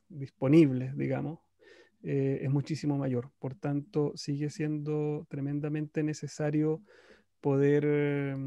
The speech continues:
aumentar los esfuerzos de conservación de humedales, de conservación ya sea, eh, co-, a nivel comunal, eh, impulsados por organizaciones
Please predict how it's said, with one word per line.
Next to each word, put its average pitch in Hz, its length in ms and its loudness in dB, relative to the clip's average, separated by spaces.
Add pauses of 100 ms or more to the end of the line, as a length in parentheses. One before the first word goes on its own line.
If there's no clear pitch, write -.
(280)
aumentar 143 440 -2
los 151 220 -6
esfuerzos 151 420 -6
de 151 100 -6
conservación 143 680 -8
de 160 60 -2
humedales, 156 540 -2 (840)
de 139 160 -6
conservación 143 1040 -6
ya 135 260 -6
sea, 135 760 -4 (200)
eh, 123 580 -6 (400)
co-, - 160 -10
a 147 60 -2
nivel 135 280 0
comunal, 135 720 -2 (380)
eh, 127 800 -8
impulsados 135 520 -4
por 131 140 -4
organizaciones 123 1160 -8